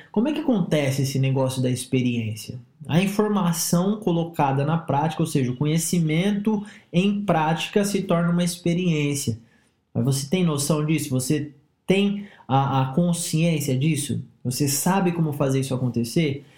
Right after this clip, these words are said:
Então, nessa semana a gente vai trabalhar isso, né? No finalzinho da última semana, ali na sexta-feira, a gente, né, levantou algumas informações das nossas vidas, né? O que já aconteceu, mano? Da onde a gente veio? O que que,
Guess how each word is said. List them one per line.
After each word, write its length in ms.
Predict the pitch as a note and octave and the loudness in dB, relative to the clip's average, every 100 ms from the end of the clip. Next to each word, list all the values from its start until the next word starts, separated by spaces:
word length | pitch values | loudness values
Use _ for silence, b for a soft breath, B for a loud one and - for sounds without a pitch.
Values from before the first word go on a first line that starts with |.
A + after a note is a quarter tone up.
| B | B
Então, 140 | - A#2 | -2 0
nessa 240 | A#2+ B2+ | 0 0
semana 400 | A#2 C3 B2+ B2+ | 0 0 2 0
a 40 | |
gente 160 | C3 C3+ | 0 0
vai 160 | C3+ C3+ | 0 0
trabalhar 460 | C3 C3 C3 C#3+ | 0 2 2 2
isso, 380 | C#3 A#2 - - _ _ _ _ - _ | 2 0 -2 -10 _ _ _ _ -20 _
né? 360 | C3+ B2+ D3+ D3+ B - - | 2 2 2 -2 B -4 0
No 180 | C#3 | 2
finalzinho 680 | C#3 D#3+ E3 D#3+ C#3+ E3+ G3 | 2 2 2 2 2 2 2
da 80 | F3+ | 2
última 260 | E3+ E3 D#3+ | 2 2 0
semana, 300 | D#3 D#3 D#3 | 2 0 2
ali 140 | D3+ | 2
na 120 | D3+ | 0
sexta-feira, 880 | D3+ D#3 - C#3+ C#3 - D#3 E3 E3 | 0 -2 0 0 0 0 2 2 2
a 80 | D#3 | 0
gente, 640 | D3+ D3+ - E3+ E3 D#3+ B B - | 0 -2 -2 0 0 -2 B B -2
né, 320 | A#2+ B2 A#2 | 0 0 0
levantou 580 | B2 C#3 C#3+ D#3+ C3+ D3+ | 0 2 2 0 0 0
algumas 300 | D3+ D#3 D3 | 0 0 0
informações 800 | C#3+ D#3+ D3 C#3 C3+ D3 C#3+ C3 | 0 0 0 0 0 0 0 0
das 180 | C3+ B2+ | 0 0
nossas 400 | C3+ C3+ B2 A2 | 0 0 -2 -2
vidas, 500 | B2+ E3 E3 C3 B2 | -2 0 0 -2 -2
né? 240 | C3 D3+ | -4 -2
O 100 | D3 | -4
que 260 | - - F3+ | -4 -2 0
já 120 | E3+ | 0
aconteceu, 760 | F3 F3 F3 D#3+ - D3 D#3 | 0 -2 0 -2 -2 0 0
mano? 380 | C#3+ B2+ G#2 G#2+ | 0 -2 -2 -2
Da 180 | A2 C3 | -2 0
onde 180 | F3 F#3+ | 0 0
a 40 | |
gente 300 | F3+ F3 F3+ | 0 0 -2
veio? 600 | C3+ A2 B2+ D#3 C#3 B2 | 0 0 0 2 0 -2
O 40 | A#2+ | -4
que 240 | - E3 | -4 -2
que, 400 | E3 G#3 G3+ B | 0 0 0 B